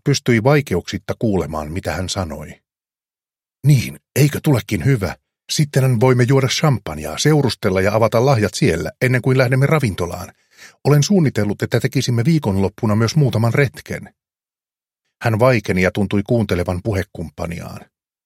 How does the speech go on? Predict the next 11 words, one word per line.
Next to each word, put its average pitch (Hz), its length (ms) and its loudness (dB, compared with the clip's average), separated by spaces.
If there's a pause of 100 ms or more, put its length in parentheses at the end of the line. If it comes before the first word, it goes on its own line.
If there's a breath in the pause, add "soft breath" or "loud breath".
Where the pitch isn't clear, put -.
(220)
"Niin, 120 340 2 (160)
tiedän, 147 340 4
että 90 160 -4
Simon 98 360 -2
arvostaa 90 560 -2
sitä. 90 360 -12 (400)
Silloin 120 380 4
voimme 104 240 4
tarjota 131 440 2
lounaan 120 400 4
vasta 107 260 -2